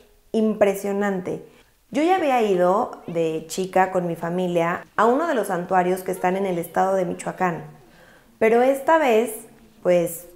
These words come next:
como vivimos en la Ciudad de México, decidimos ir a algo más cercano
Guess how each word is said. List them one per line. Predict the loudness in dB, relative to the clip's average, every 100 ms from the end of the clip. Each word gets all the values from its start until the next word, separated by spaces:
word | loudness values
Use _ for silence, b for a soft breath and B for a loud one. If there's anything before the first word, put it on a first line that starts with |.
| -4
como | 0 0
vivimos | 2 2 0
en | -2
la | -4
Ciudad | -2 -2 0
de | 0
México, | -2 -2 -6 0 0 0
decidimos | -6 -8 -6 -4 -2 -2
ir | -2 0
a | 0
algo | 0 2 0 0
más | -6 -6 -6
cercano | -8 -4 -2 0 -2 -2